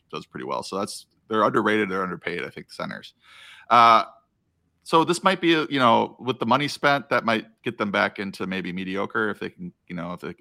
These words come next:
if they can gel. Uh, they got three, it looks like they got three new faces there that can help. Uh, as for how, you know, the rushing yards, I think are gonna be there. Thirty-five, uh, yards per game is what I'm expecting, uh,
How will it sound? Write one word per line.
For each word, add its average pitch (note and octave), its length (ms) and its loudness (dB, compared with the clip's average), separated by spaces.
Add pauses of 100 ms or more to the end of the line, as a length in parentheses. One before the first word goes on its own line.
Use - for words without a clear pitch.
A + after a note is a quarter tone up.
if F2 80 -8
they F2 160 -8
can F2 160 -10
gel. G#2+ 480 -4
Uh, F#2 160 -6
they F#2 60 -8
got F#2 100 -8
three, F#2+ 200 -8
it - 40 -8
looks - 160 -12
like F#2+ 120 -12
they F2+ 60 -12
got F#2 140 -8
three F2+ 160 -10
new F2+ 180 -8 (280)
faces G2+ 320 -8
there A2 160 -2
that A2 100 -4
can - 120 -12
help. B2 260 -6 (680)
Uh, A2+ 380 6 (140)
as C#3 160 4
for A#2+ 140 -2
how, A#2 520 4
you G#2+ 100 -6
know, F#2 220 -4
the G2 100 -8
rushing A2 280 -2
yards, G#2 340 0
I F#2 120 -10
think G2 140 -12
are F#2+ 60 -8
gonna F#2+ 160 -6
be F#2+ 140 -6
there. F#2 180 -6
Thirty-five, F#2+ 640 -4 (180)
uh, F2 260 -8
yards F2+ 300 -6
per F2 140 -14
game F2 360 -10
is E2+ 120 -12
what F2 120 -8
I'm E2+ 140 -8
expecting, E2+ 460 -12 (200)
uh, E2 220 -8